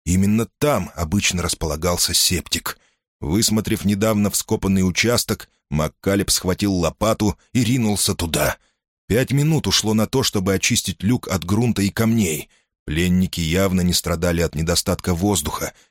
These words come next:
Канализационные трубы обеспечивали им приток кислорода. Однако Маккалеб копал с таким остервенением, словно Грасиэлла и Реймонд вот-вот задохнутся. Наконец, тяжёлая крышка люка откатилась в сторону.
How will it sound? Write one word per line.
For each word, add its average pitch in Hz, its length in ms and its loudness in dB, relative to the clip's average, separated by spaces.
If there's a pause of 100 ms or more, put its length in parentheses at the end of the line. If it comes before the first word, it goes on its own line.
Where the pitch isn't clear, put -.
Канализационные 95 920 2
трубы 110 380 0
обеспечивали 95 680 0
им 92 160 2
приток 101 340 -4
кислорода. 110 720 0 (260)
Однако 90 440 0
Маккалеб 101 580 0
копал 107 420 -2
с - 80 -2
таким 113 320 0
остервенением, 107 800 0
словно 101 400 0 (160)
Грасиэлла 117 560 2
и 110 180 0
Реймонд 117 500 0
вот-вот 107 380 0
задохнутся. 120 760 0 (360)
Наконец, 80 680 0
тяжёлая 85 540 0
крышка - 440 -2
люка 95 500 0 (140)
откатилась - 720 -2
в - 80 -2
сторону. 76 580 -2